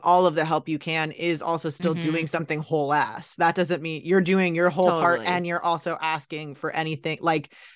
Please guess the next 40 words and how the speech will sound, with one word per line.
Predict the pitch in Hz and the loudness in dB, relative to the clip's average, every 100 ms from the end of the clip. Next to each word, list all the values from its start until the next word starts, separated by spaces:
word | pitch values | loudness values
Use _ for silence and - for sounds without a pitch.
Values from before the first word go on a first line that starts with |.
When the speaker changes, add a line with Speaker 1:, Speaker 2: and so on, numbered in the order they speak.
| _ | _
Speaker 1:
there's | 185 156 | 2 2
humility | 190 175 175 180 156 | 0 2 4 2 0
in | 156 151 | -4 -4
that. | 151 - | -6 -4
There | 165 151 | -4 -4
is, | - 151 151 143 131 - - | -2 0 0 -4 -6 -10 -2
um, | 147 147 139 139 139 139 _ | 0 0 -2 -4 -8 -10 _
you | 156 | -6
know, | 156 143 135 131 _ | -2 -2 -4 -8 _
uh, | - 113 110 - _ | -20 -20 -20 -20 _
understanding | 180 165 156 165 160 | 0 0 2 0 -2
your | 143 | -4
place | - 156 139 - - | -2 -2 -2 -8 -8
in | 160 151 147 139 | -6 -4 -6 0
the | 175 | 4
world | 165 170 151 143 - _ _ - - | 6 6 4 0 -8 _ _ -20 -2
in | 175 | 0
that | 151 147 | 2 0
of | 147 | 0
saying, | 139 156 147 | -2 -4 -2
"There | 147 | -2
are | 143 | 0
also | 160 151 143 | 0 0 -4
some | 156 151 | -4 -4
things | 151 147 | -4 -4
that | 151 | -4
I | - 160 | -2 -2
can't | - 156 - | -2 -8 -6
do | 151 147 143 135 | -4 -4 -4 0
on | 175 160 | 2 2
my | 147 143 | 0 -2
own," | 165 156 160 | -4 -4 -6
instead | 160 - 156 | -4 0 2
of | 143 | 2
going, | 143 147 143 | 0 -2 -4
like, | 139 139 | -6 -2
"This | 175 175 | 0 0
is | 165 | 2
all | 165 156 | 4 4
me, | 156 165 156 143 | 4 0 -2 -4